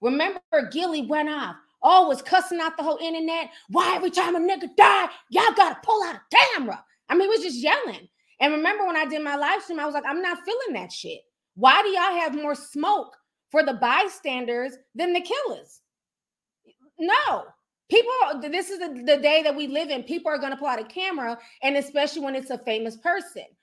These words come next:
Remember also when, uh, when Jay Prince,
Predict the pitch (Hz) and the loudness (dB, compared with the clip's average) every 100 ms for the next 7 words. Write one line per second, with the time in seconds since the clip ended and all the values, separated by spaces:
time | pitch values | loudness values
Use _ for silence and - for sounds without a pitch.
0 | _ - 262 285 339 349 311 294 294 269 | _ -2 0 2 2 2 2 2 0 0
1 | 302 311 277 254 233 220 233 233 208 196 | 0 0 -6 -4 -6 -2 0 2 0 -2
2 | 180 _ _ _ 220 240 226 202 - 165 | -10 _ _ _ -6 -2 -2 -4 -10 0
3 | 254 247 - 330 277 254 | 0 0 -4 -4 -4 -8